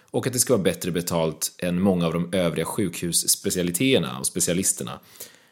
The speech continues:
Tycker du att alla de här kriterierna fortfarande gäller så här fyrtio år senare?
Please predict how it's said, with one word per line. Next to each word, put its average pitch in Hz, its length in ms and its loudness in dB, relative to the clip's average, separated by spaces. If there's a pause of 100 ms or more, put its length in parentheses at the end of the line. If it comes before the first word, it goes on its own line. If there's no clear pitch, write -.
(180)
Tycker 123 200 6
du 127 60 10
att - 120 2
alla 139 140 6
de 170 100 6
här 175 80 6
kriterierna 98 540 4
fortfarande 92 500 0
gäller 117 460 4
så 87 140 0
här 82 60 0
fyrtio - 460 -2
år 80 140 2
senare? 104 440 -2